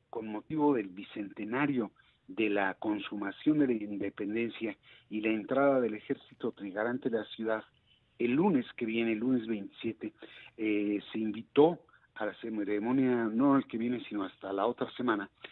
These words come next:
se invitó a la ceremonia conmemorativa al presidente de Estados Unidos, Joe Biden, quien declinó la invitación y nombró como su representante al jefe del Departamento de Estado, Anthony Blinken. Visita que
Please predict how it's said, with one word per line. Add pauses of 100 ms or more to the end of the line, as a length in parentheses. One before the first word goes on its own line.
(360)
se
invitó
a
la
ceremonia
conmemorativa
al
presidente
de
Estados
Unidos,
Joe
Biden, (760)
quien
declinó
la
invitación
y
nombró
como
su
representante (480)
al
jefe
del
Departamento
de
Estado,
Anthony
Blinken. (1040)
Visita
que